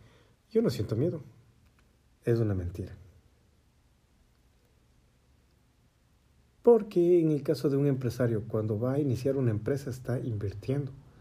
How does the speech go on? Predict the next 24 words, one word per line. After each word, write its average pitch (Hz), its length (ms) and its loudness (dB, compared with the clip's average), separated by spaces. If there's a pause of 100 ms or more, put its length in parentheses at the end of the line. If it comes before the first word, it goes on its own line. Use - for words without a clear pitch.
(300)
se - 160 -4
está - 360 -4
arriesgando. 101 640 -2 (600)
Cuando 180 200 4
un 208 100 4
artista 180 440 2
o - 20 6
un 135 160 2
deportista 123 600 -2
salen 120 300 0
al 107 100 -2
escenario, 120 480 0 (460)
al 104 140 -4
estadio, 123 640 0 (480)
y 123 140 4
aunque 127 240 2
lo 123 100 4
hayan 139 240 4
hecho 135 240 0
miles 131 380 2
de 110 80 0
veces, 123 500 -4 (220)
sienten 127 560 0
miedo. 170 240 -2